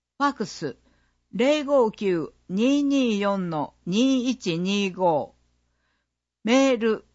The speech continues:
ゼットエーアイエスイーアイ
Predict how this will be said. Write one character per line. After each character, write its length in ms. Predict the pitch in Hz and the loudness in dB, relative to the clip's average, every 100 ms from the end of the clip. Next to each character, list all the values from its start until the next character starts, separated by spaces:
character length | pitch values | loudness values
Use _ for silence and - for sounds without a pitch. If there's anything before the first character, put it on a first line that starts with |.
| _ _ _ _ - | _ _ _ _ -4
ゼ 240 | 185 233 | 0 2
ッ 40 | 233 | 0
ト 280 | - 277 | 0 2
エ 340 | 269 262 262 254 | 2 2 0 -2
ー 60 | - | 0
ア 200 | 214 254 | 2 2
イ 180 | 240 - | 0 -2
エ 160 | 214 233 | 0 0
ス 240 | 247 247 | 0 0
イ 380 | 233 233 226 - | 0 0 0 -2
ー 20 | |
ア 200 | - 202 | -2 -2
イ 180 | 160 | -2